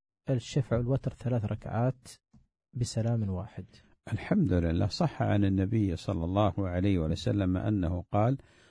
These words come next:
Speaker 2: "صلاة الليل مثنى مثنى، فإذا خشي أحدكم الصبح فليوتر بركعة".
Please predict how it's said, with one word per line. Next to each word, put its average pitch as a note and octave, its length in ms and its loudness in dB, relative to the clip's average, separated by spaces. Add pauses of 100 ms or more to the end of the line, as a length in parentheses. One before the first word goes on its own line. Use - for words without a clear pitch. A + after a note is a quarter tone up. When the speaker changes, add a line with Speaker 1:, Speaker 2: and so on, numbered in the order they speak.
Speaker 2:
"صلاة B2 460 0
الليل F#2+ 440 2
مثنى A#2+ 440 2
مثنى، F2 420 0
فإذا G2 360 0
خشي F#2+ 500 -2
أحدكم G2 540 -4
الصبح D3 460 -2 (460)
فليوتر G#2+ 640 2
بركعة". F#2 440 0